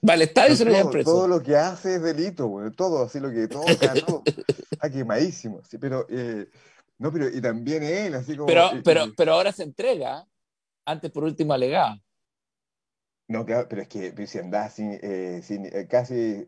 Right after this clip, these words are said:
Speaker 2: no andaba con ni un papel, nada, cero.
Speaker 1: No, y, y el otro que no puede hacer nada es Hugo Gutiérrez. Yo creo que Hugo Gutiérrez lo, lo agarran. "¡Allá va!" Y van todos corriendo. <laughs>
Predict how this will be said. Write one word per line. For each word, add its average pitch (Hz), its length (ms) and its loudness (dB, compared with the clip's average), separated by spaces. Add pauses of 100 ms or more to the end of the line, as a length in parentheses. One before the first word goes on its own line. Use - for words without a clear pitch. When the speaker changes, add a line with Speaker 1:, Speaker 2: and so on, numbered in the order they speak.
(160)
Speaker 2:
no 113 120 -6
andaba 127 240 -2
con 127 100 -4
ni 127 80 -8
un 135 80 -8
papel, 131 340 -6
nada, 131 380 -4
cero. 139 380 -8 (160)
Speaker 1:
No, 139 220 2
y, 113 280 2
y 123 80 0
el 127 100 4
otro 147 180 2
que 131 80 0
no 131 140 2
puede 135 160 2
hacer 123 220 -2
nada 139 320 0
es 135 80 4
Hugo 123 180 -4
Gutiérrez. 123 460 -2
Yo 113 80 -6
creo 120 100 -4
que 117 60 -2
Hugo 120 140 2
Gutiérrez 123 340 -2
lo, 113 220 -2
lo 110 100 -6
agarran. 113 480 0 (560)
"¡Allá 311 260 4
va!" 392 460 6
Y - 60 -10
van 151 180 -4
todos 160 180 2
corriendo. 160 340 -8
<laughs> - 60 -16